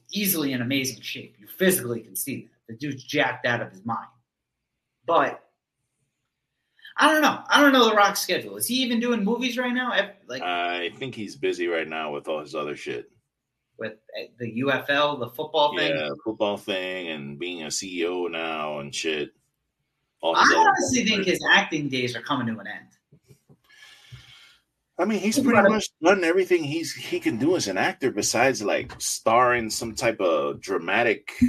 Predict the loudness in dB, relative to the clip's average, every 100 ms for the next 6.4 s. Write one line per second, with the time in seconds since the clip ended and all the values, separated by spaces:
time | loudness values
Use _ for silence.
0 | 2 -2 0 -2 -2 -6 0 4 4 2
1 | -2 -10 _ -6 -2 0 2 2 2 2
2 | 4 2 0 -4 -6 -4 -4 -2 -4 -2
3 | 0 0 0 -2 -4 -2 -2 2 2 2
4 | -2 -10 -14 _ _ _ _ _ -4 2
5 | 2 2 -2 -4 2 2 2 -4 -4 -4
6 | -2 -4 -10 -14